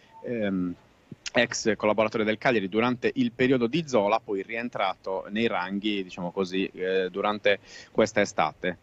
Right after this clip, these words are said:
Per quanto dicevamo prima, per, eh, ipotetici sostituti, anche questo, appunto, il, diciamo, il peso,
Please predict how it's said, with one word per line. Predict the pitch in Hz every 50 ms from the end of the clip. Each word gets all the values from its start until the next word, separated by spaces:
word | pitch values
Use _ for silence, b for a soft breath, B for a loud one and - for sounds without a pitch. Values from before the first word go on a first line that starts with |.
| b b b b b _ _
Per | - 131
quanto | - 208 185 196 190
dicevamo | 165 175 170 - 185 175 185 190 185 180 175 170 160 160 156 151
prima, | - 196 185 220 240 226 185 156 135
per, | - 120 117 117
eh, | 113 113 110 107 104 101 101 98 101 101 98 98 95 95
ipotetici | 98 98 - - 123 113 - 165 151 - 117 101 - - - 107 101 101
sostituti, | - - 151 151 139 - 175 165 160 - 196 196 208 196 - - 220 214 214 196 165 139 139 127 117
anche | 117 127 143 135 - 175
questo, | - - 117 117 117 - -
appunto, | 151 120 - 107 95 - 98 98
il, | 98 101 104 95 95
diciamo, | 98 - 117 110 95
il | 95 95
peso, | - 165 160 139 120 104 101 92